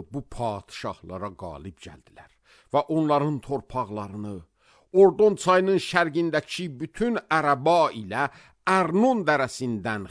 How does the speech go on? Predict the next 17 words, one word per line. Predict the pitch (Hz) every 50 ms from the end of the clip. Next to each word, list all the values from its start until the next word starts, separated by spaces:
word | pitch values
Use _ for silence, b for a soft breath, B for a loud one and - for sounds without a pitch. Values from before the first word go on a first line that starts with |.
| - - -
Xermon | - 233 247 240 226 226 233 247 285 294 285 262 208 160
dağına | 175 170 156 160 170 165 156 147 131
qədər | 151 147 120 143 139 127
olan | 139 143 160 208 240 226 170 123
yeri | 101 95 85 90 117 107 - b b b b b b
zəbt | 123 110 220 220 208 - - - - -
edib | 170 156 - 104 92 - b b b b b b
özlərinə | - 170 151 107 85 82 85 90 101 95 76 80 78 80 80 76 - _ _ _ _ _ -
mülk | 110 113 135 139 120 - - - -
etdilər. | 87 - _ _ _ _ 104 _ _ _ _ _ _ _ _ _ _ _ _ _ _ _ _ _ _ _ _ _ _ _ _ _ _ _ _ _ _ _ _ _ _ _ -
Xeşbonda | - 185 185 - - 185 196 196 196 190
yaşayan | 190 190 190 180 - 220 202 214 233 262 349 349 302 -
Emorluların | - 170 175 175 175 170 156 135 135 135 120 123 123 143 185 196 180 -
padşahı | - - - 127 135 143 127 104 95 - - - 107 92 98 104 104
Sixon | - - - 113 - 104 95 120 139 143 131 - b b b b b b b -
bu | 196 214
torpaqlarda | - - 160 139 101 - - 117 107 80 80 85 82 80 73 - - - 92 95 78 -